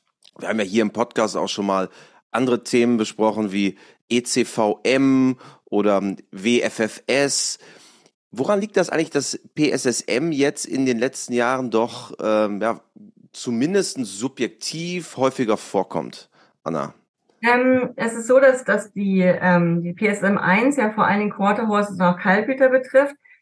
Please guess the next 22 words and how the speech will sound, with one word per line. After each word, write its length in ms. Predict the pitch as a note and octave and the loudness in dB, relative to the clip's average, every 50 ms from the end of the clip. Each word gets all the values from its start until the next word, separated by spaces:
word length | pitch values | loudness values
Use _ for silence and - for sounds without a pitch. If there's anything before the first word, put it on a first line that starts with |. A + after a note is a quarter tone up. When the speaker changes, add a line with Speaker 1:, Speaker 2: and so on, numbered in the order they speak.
| _ _ | _ _
Speaker 2:
während 280 | F#3+ G3+ G3+ G3+ G#3 G#3+ | 0 2 4 4 4 4
bei 100 | G3 F#3 | 2 2
P 180 | - A3+ G#3+ | 4 2 2
S 120 | A3 G#3+ - | 2 2 0
S 80 | F#3+ | -2
M 180 | G3+ G3 F#3+ - | -2 -2 -2 -2
zwei 320 | - G#3 G#3 A3 A#3 A3+ | 0 4 6 6 6 6
diese 200 | G3+ G#3 G#3+ G#3 | 2 2 0 0
Erkrankungen, 440 | - - - G#3+ G#3+ A3 A3 G#3+ G3+ | -2 0 0 0 0 2 2 2 0
die 60 | F#3 | 2
da 180 | F#3+ G3 G#3 A3 | 4 4 4 4
drunter 400 | G#3+ G#3 A3 G#3+ G3+ A3 G3+ G3+ | 4 2 0 0 2 0 -2 -2
fallen, 420 | - G#3+ G3 G3 G3 G3+ G#3 G3 | 0 2 4 4 4 4 2 0
auch, 300 | - - F3 F#3+ F#3+ - - - - | 2 2 2 2 2 0 -6 -4 -2
ähm, 160 | F#3 F#3 F3+ | -2 -2 -2
vor 160 | - - - | 0 0 2
allen 160 | - F#3+ A3 B3 | 2 2 4 2
Dingen 120 | B3 B3 | 2 4
beim 180 | A3+ G#3+ G#3+ F#3+ | 4 2 4 4
Warmblutkrebs 600 | G3 A3 A#3+ A3+ G#3+ - - F#3+ E3 - - F3+ | 4 4 4 2 0 -2 -2 -4 -4 -4 -2 -2
auftreten, 400 | E3 E3 - - F#3+ E3 E3+ E3+ | -2 -2 -2 -4 -4 -4 -2 -2
beziehungsweise 720 | F3+ F3 - A3 A3 A3 - - F3+ F3+ F3 F3 F3 | -4 -2 -2 0 0 0 2 4 4 4 4 2 -2